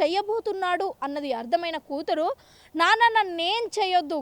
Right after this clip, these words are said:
కావాలంటే నీ కాళ్ళు పట్టుకుంటాను" అని ఇలా ఎంతగా బ్రతిమిలాడినా కానీ వాళ్ళ నాన్నకి మనసు కరగలేదు. తాగిన మత్తులో ఏం చేస్తున్నాడు అన్నది అర్థం కాని పరిస్థితిలో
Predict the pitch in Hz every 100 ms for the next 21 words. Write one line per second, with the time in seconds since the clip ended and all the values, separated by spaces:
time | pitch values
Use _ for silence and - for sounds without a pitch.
0 | 214 370 349 381 370 370 370 349 - 349
1 | 339 392 415 370 330 339 339 320 320 311
2 | 294 311 392 403 392 311 269 302 381 427
3 | 440 403 349 226 302 330 440 415 381 339
4 | 339 320 320 311 339 523 - - _ _
5 | 277 302 302 285 285 359 381 359 480 392
6 | 277 320 320 262 285 277 294 330 277 226
7 | _ _ _ _ _ - 330 330 349 381
8 | 349 339 359 339 330 294 339 440 427 381
9 | 359 392 349 349 339 339 320 320 381 -
10 | 294 247 240 370 349 330 311 311 311 370
11 | 330 320